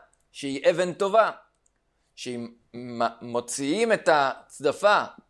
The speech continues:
מקרקעית הים, אפשר לגלות בתוכה את הפנינה, את האבן הטובה. מתחתיה אפשר לבאר שהכוונה מתחת לשכבה העליונה,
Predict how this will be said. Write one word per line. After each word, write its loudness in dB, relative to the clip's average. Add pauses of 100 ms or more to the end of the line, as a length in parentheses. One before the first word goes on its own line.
(640)
מקרקעית 0
הים, 2 (1000)
אפשר 4 (200)
לגלות 2
בתוכה 4 (1120)
את -6
הפנינה, 2 (220)
את -2
האבן 4
הטובה. 2 (1600)
מתחתיה 4
אפשר -4
לבאר -2
שהכוונה -6
מתחת -2
לשכבה -2
העליונה, 2